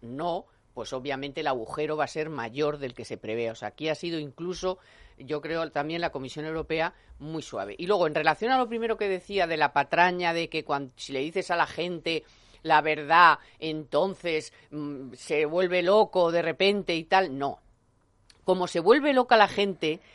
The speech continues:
y como, eh, empeoras la situación es, y ya hemos tenido dos experiencias, acordaros en el noventa y dos, la bofetada que se llevó España de decir, "Anda, pero no estábamos aquí en la Expo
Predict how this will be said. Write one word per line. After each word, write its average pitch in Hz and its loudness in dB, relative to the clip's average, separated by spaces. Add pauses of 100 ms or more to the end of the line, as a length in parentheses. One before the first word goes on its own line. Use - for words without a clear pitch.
(120)
y 165 -10
como, 156 0
eh, 151 -2
empeoras 170 4
la 226 2
situación 208 0
es, 180 0
y 135 -10
ya 156 0
hemos 170 -2
tenido 175 -2
dos 143 -4
experiencias, 175 -4
acordaros 151 -4
en 180 -6
el 165 -8
noventa 151 -6
y 143 -4
dos, 180 0 (300)
la 147 6
bofetada 147 2
que 175 -4
se 170 -6
llevó 165 -2
España 170 0
de 139 -2
decir, 127 -8
"Anda, 131 2 (260)
pero 101 -10
no 113 -16
estábamos 220 -6
aquí 170 -2
en 170 -6
la 139 2
Expo 165 -2